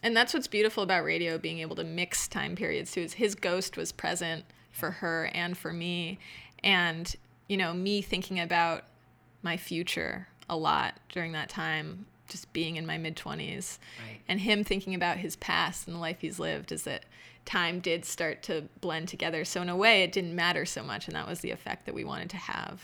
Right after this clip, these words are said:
Speaker 2: Yeah. There is an element of, um, contemporary disjuncture. We're always distracted. We're always seeing different things at once.
Speaker 1: Mm-hmm.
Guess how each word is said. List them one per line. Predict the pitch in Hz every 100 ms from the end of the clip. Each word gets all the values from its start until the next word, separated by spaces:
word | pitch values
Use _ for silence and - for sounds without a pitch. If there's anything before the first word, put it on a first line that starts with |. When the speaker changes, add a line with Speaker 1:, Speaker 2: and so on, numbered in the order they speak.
| -
Speaker 2:
Yeah. | 127 117 113 110 - - - - - -
There | 139 135
is | 139 135 135
an | 123 123 -
element | 143 147 147 139 135
of, | 120 120 - -
um, | 120 113 123 -
contemporary | 147 139 139 135 139 131 127 123 123 120 - - - - -
disjuncture. | 160 160 - 135 127 - 127 127 127 120 -
We're | 156 151 -
always | 139 139 131
distracted. | 131 - 127 127 131 127
We're | -
always | 135 135 120
seeing | - 151 131 127
different | 123 131 131
things | 127 123
at | -
once. | 135 127 127 - -
Speaker 1:
Mm-hmm. | 196 175 175